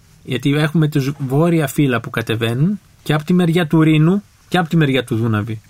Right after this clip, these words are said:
Οπότε ο Βάλης και ο Βαλεντινιανός προσπαθούν να ελέγξουν την κατάσταση. Πάντοτε ο πρωτότοκος γιος, αυτό συνέβη και με τα παιδιά του Μεγάλου Κωνσταντίνου, παίρνει τη Δύση.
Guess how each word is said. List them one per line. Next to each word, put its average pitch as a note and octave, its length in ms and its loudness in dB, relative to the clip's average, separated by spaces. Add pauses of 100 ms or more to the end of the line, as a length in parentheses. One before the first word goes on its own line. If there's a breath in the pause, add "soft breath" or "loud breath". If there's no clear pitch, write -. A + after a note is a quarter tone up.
(200)
Οπότε D#3+ 420 0
ο C#3+ 160 -4
Βάλης F3+ 360 0
και C#3+ 360 0 (300)
ο B2+ 40 -4
Βαλεντινιανός A#2+ 880 0 (260 loud breath)
προσπαθούν F3+ 640 -2 (200)
να C#3 160 0
ελέγξουν F3 360 0
την E3+ 80 2
κατάσταση. C#3 580 -2 (360 loud breath)
Πάντοτε A3 380 0
ο F#3+ 40 0
πρωτότοκος E3+ 640 0
γιος, C#3 400 -2 (280)
αυτό - 180 -6
συνέβη C3+ 300 -2
και B2+ 120 -2
με B2 120 -2
τα B2 160 -4
παιδιά A#2+ 300 -2
του A#2+ 100 -6
Μεγάλου A#2 280 0
Κωνσταντίνου, C3 480 -2 (340 soft breath)
παίρνει G3 320 2
τη F#3 140 2
Δύση. D#3 420 0